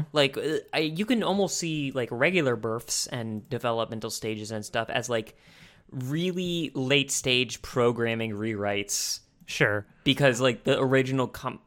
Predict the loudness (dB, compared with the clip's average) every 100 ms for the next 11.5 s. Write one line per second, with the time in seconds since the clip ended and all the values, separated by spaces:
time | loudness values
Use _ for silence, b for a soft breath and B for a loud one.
0 | -18 -4 0 0 0 -4 -4 -8 -6 -4
1 | -4 -8 -4 0 2 2 2 -2 -2 0
2 | 0 0 -2 -4 -8 -10 -14 _ _ _
3 | _ _ _ _ 0 4 6 8 8 6
4 | 2 2 -2 -2 0 2 0 4 4 4
5 | 0 2 0 -4 -4 -2 -4 -6 -8 -6
6 | -8 -8 -18 -20 _ _ -6 0 0 4
7 | 4 6 4 2 0 2 4 4 0 0
8 | -2 0 0 0 2 2 2 2 2 4
9 | 2 4 4 2 2 0 0 -2 -2 0
10 | 0 0 -2 0 -2 -2 0 2 2 -2
11 | -6 -4 -2 -2 -2